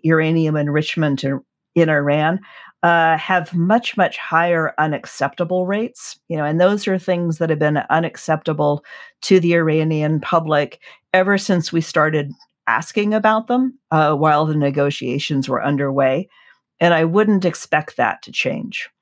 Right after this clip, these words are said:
Likewise, when we ask about, you know, ending ballistic missile testing by Iran, that's considered unacceptable right now by eighty-three percent of the Iranian public. Uh, they're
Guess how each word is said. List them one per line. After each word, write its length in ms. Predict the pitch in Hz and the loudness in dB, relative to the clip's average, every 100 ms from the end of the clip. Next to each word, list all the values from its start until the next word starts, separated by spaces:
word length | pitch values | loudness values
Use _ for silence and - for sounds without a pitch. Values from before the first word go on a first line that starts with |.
| _ _ _ _ _ - | _ _ _ _ _ -2
Likewise, 840 | 190 220 240 196 175 170 170 - - | 2 2 2 2 4 4 0 -4 -2
when 180 | 185 | 0
we 160 | 180 180 | 2 2
ask 320 | 170 175 - | 4 2 -2
about, 380 | 190 165 165 143 | -2 2 2 0
you 140 | - 151 | -4 -4
know, 60 | - | -2
ending 400 | 185 202 190 190 | 0 2 2 0
ballistic 520 | 175 170 175 - 165 | 0 0 0 -2 -6
missile 300 | 165 160 151 | -4 -6 -6
testing 480 | 147 160 151 - 143 | -6 -4 -4 -4 -4
by 220 | 135 139 | -2 -2
Iran, 440 | 131 131 123 - 131 _ - _ _ | -2 -4 -4 -6 -10 _ -20 _ _
that's 360 | 175 180 220 - | 2 2 0 -4
considered 720 | - 196 - 180 175 165 165 | -2 0 0 0 2 0 0
unacceptable 880 | 170 170 156 - 175 165 160 151 147 | 0 0 -2 0 0 0 -4 -2 0
right 260 | 147 139 - | 0 0 0
now 440 | 190 190 180 180 - | 0 2 0 -2 -4
by 260 | 170 151 143 | 0 0 0
eighty-three 580 | 165 170 180 170 175 165 | -2 -2 -2 -4 -2 -2
percent 460 | 160 160 - 151 143 | -2 -4 0 0 0
of 100 | 135 | -2
the 140 | 139 | -2
Iranian 480 | 127 127 123 123 120 | 0 0 0 0 0
public. 380 | 117 110 - - - - - - _ - - | -2 -4 -4 -8 -12 -20 -20 -20 _ -16 -2
Uh, 440 | 165 156 156 151 | 2 4 4 2
they're 480 | 151 170 170 160 156 | 4 4 4 4 0